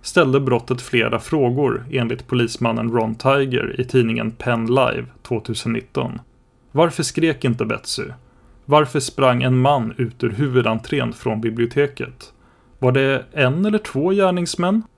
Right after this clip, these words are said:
Endast vittnet, Mary Lee Erderly, hade sett två män. Men den största frågan kvarstod. Varför mördades Betsy Ardsma? Hade hon kommit på någon med att göra något illegalt eller oanständigt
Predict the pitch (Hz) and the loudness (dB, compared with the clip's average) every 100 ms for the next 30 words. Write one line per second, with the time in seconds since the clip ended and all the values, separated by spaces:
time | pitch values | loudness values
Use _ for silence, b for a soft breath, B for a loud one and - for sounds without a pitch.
0 | _ _ _ _ _ - 160 165 160 170 | _ _ _ _ _ 2 4 4 0 -2
1 | 180 - 151 113 - 139 143 135 135 131 | -2 -2 -4 -4 -2 4 4 6 4 4
2 | 160 160 135 123 117 - 123 - _ - | 4 4 4 2 2 -2 -8 -12 _ -2
3 | 127 120 - 110 - - 117 107 135 - | 2 2 0 -4 -6 -4 -2 0 -2 -2
4 | - - b b b b 123 123 123 170 | -8 -16 b b b b 2 2 4 2
5 | 131 - 147 147 123 117 110 - 113 - | 0 0 0 2 2 2 -2 0 0 0
6 | - 131 - - b b b 123 139 156 | -2 -2 -4 -14 b b b 2 4 4
7 | 131 - 151 143 127 - 143 139 107 113 | 0 2 4 4 0 -4 2 2 2 0
8 | 113 117 113 - - - 120 113 101 - | 0 -2 -2 -6 -10 -14 -8 -4 -4 -6
9 | - 107 107 - - 131 143 127 - - | -6 -6 -8 -12 -2 0 0 -2 -8 -8
10 | - - _ _ - _ _ _ _ _ | -12 -18 _ _ -20 _ _ _ _ _
11 | _ _ _ _ _ 143 135 147 131 143 | _ _ _ _ _ 0 2 2 2 0
12 | 156 - 151 202 196 117 110 123 127 123 | 0 -2 2 2 2 0 -2 -2 -2 0
13 | 135 127 123 123 120 120 143 127 127 147 | 2 2 2 0 0 -2 0 2 4 2
14 | 156 120 120 117 143 143 113 110 - 151 | 2 0 0 2 0 0 0 0 0 0
15 | 185 131 - - | 0 -4 -8 -14